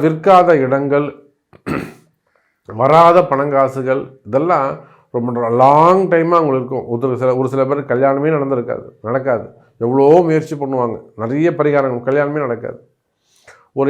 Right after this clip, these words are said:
இடத்த நிறைய நாளா விக்கணும்னு நினைப்பாங்க, இடமே விக்காது. இல்ல வாங்கணும்னு நினைப்பாங்க,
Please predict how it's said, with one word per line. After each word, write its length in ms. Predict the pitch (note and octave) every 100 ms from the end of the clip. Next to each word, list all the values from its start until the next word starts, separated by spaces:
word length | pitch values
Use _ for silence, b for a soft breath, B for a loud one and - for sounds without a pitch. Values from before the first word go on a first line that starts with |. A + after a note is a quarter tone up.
| C#3+
இடத்த 280 | D3+ E3 E3+ D#3+ C3+
நிறைய 200 | C#3+ D3 D3
நாளா 260 | D3+ E3 F3
விக்கணும்னு 300 | D3 D3+ D3+ C#3+
நினைப்பாங்க, 340 | B2 B2+ A2+ A2+
இடமே 260 | C3+ D3+ D3
விக்காது. 340 | C3 C#3+ A#2 - - _ _ _ _ _ _ _ b b b
இல்ல 140 | b F3 D#3
வாங்கணும்னு 480 | E3+ F3 F3+ F3+ E3
நினைப்பாங்க, 420 | D#3 D3+ C#3